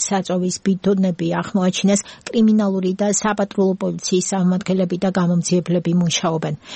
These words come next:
ბორჯომის ხეობაში ხანძრის ლიკვიდაციაში საქართველოს კვლავ ეხმარება რამდენიმე მეზობელი ქვეყანა: აზერბაიჯანი, სომხეთი, თურქეთი, ბელორუსია.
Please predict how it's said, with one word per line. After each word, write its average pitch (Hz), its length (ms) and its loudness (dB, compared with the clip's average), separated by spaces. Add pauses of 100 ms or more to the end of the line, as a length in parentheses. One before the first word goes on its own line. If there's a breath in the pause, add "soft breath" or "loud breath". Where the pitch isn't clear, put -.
(160 loud breath)
ბორჯომის 180 560 0
ხეობაში 190 540 0
ხანძრის 185 560 0 (100)
ლიკვიდაციაში 190 1040 0
საქართველოს 196 640 0
კვლავ 202 280 0 (120)
ეხმარება 190 420 0 (300 loud breath)
რამდენიმე 196 480 2
მეზობელი 196 800 2
ქვეყანა: 175 420 -6 (380 loud breath)
აზერბაიჯანი, 185 720 -2
სომხეთი, 180 600 -2 (120)
თურქეთი, - 560 -6
ბელორუსია. 175 680 0